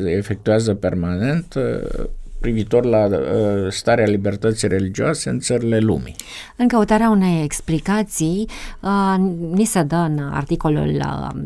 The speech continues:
Speaker 2: despre care noi, uh, vorbim astăzi la Lumea Religioasă, ni se spune că Biserica Catolică are și ea o vină acolo.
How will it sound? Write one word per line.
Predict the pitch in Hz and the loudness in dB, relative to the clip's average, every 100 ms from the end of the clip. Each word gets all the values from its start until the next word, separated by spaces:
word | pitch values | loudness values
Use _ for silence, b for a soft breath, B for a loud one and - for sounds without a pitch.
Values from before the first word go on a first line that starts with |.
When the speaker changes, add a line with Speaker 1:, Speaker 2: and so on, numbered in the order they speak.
| 135 - | -8 -8
Speaker 2:
despre | 143 147 147 151 | -8 -6 -4 -4
care | 151 143 143 | -4 -2 0
noi, | 147 151 147 143 | 0 0 0 -2
uh, | 139 147 147 | -4 -4 -6
vorbim | 143 143 139 139 135 165 | -4 -4 -2 -2 2 2
astăzi | 131 143 - 139 | 2 -2 -2 -4
la | 139 | -2
Lumea | 139 147 151 139 143 - 156 | 0 0 0 0 -4 -2 -2
Religioasă, | 147 143 139 139 131 147 - 208 B B | 0 -2 -4 -4 -4 -4 -2 -4 B B
ni | - | 0
se | 240 262 | 2 2
spune | - 202 208 233 247 | 0 0 2 2 0
că | - 202 190 190 175 170 143 | -2 -2 0 2 2 0 0
Biserica | 143 170 170 185 - 175 165 156 151 143 | -2 0 -2 -2 -2 -2 0 0 0 0
Catolică | 135 127 185 190 170 | -2 -2 0 0 0
are | 185 180 | 0 0
și | 165 - | 0 0
ea | 185 180 | 2 4
o | 170 170 165 | 4 4 2
vină | 160 190 143 | 2 2 4
acolo. | 123 - 127 135 170 | 0 -2 -2 2 2